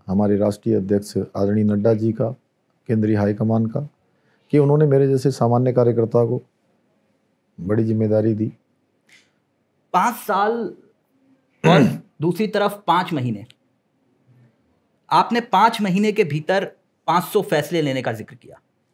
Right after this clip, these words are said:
Speaker 2: सबसे महत्वपूर्ण फैसला आपको कौन सा लगता है कि मैंने अपने शासनकाल में ये फैसला सबसे महत्वपूर्ण, जिससे मुझे दिल की तसल्ली है?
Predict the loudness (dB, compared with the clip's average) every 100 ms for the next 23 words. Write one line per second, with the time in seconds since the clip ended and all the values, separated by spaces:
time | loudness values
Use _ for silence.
0 | _ _ _ _ _ -2 0 0 0 0
1 | 0 -2 -4 -2 -2 0 0 -2 -8 -10
2 | -10 -12 -16 -20 -20 _ _ _ -2 0
3 | 0 -2 -4 -6 -6 -4 -6 -4 -2 -2
4 | -2 -6 -10 _ _ _ 4 4 4 0
5 | 0 -2 -2 -4 -2 -2 -2 -4 -4 -4
6 | -4 -4 -2 -2 -4 -6 -6 -10 -12 -16
7 | -20